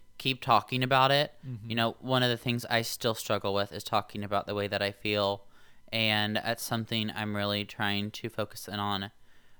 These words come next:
Speaker 1: right now, um, is creating safe spaces for me to share my feelings
Speaker 2: Yeah.
Speaker 1: and not without fear and, and fear just in general.
Speaker 2: Yeah.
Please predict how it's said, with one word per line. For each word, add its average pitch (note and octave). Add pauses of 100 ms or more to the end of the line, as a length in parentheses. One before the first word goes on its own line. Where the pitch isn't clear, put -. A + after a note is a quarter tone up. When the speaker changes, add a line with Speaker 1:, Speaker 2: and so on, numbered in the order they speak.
(140)
Speaker 1:
right A2+
now, G#2+ (240)
um, G2+ (160)
is A2 (1040)
creating A#2+
safe A2+
spaces G#2+
for A2
me G#2+
to A2
share A2
my G#2
feelings G2+ (340)
Speaker 2:
Yeah. G#2+
Speaker 1:
and A2
not G2+ (840)
without A2
fear G2+
and, G#2+
and A2
fear G#2
just F#2
in G2
general. F#2
Speaker 2:
Yeah. A2+